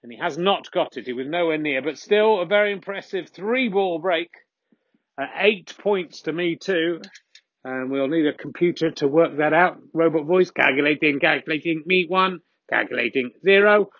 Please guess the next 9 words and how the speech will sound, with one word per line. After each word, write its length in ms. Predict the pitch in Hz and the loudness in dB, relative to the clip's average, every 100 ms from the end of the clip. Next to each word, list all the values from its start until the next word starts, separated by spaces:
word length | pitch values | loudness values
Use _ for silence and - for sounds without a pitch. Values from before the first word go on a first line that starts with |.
| _ - | _ -8
me 340 | 247 254 240 | -4 -4 -4
two, 360 | 202 254 254 208 | 2 4 4 0
calculating, 540 | 233 240 240 240 247 | -4 -4 -4 -4 -4
calculating, 760 | 220 233 220 247 240 247 226 208 | -4 -4 -4 -4 -2 -4 -4 -4
nine. 400 | 240 247 240 202 | -2 -2 -2 -2
So 140 | 220 | -2
me 240 | 214 233 202 | 0 -2 0
two 400 | 226 233 240 226 | 4 4 6 2
ahead 420 | 185 233 226 | 4 2 0